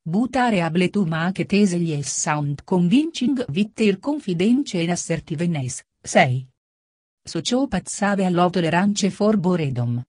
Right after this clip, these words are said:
They bored easily and require constant stimulation.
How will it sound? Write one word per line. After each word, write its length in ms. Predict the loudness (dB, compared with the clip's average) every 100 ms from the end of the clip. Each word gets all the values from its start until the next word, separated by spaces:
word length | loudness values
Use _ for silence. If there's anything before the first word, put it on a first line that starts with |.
| _ _ _
They 420 | -2 -2 2 4 4
bored 400 | 2 0 0 2
easily 520 | 4 4 2 2 2
and 180 | 2 0
require 460 | -2 2 2 4
constant 680 | 2 2 0 -6 -8 -8 -8
stimulation. 880 | -6 -2 0 0 0 -2 -4 -4